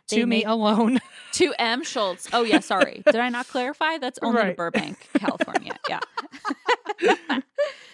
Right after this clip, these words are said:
Speaker 1: This makes them approximately eight hundred million dollars, making it the largest girl-run business on the planet.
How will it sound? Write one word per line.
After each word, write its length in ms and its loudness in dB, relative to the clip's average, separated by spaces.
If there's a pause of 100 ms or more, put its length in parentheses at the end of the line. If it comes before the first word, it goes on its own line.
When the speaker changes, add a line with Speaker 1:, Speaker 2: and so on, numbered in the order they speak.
(600)
Speaker 1:
This 340 -2
makes 320 -4
them 200 -4
approximately 880 -4
eight 220 -4
hundred 460 -6
million 360 -4
dollars, 520 -6 (100)
making 300 -4
it 120 -8
the 120 -6
largest 760 -6 (180)
girl-run 720 -2
business 520 -8
on 280 -2
the 80 -4
planet. 760 -4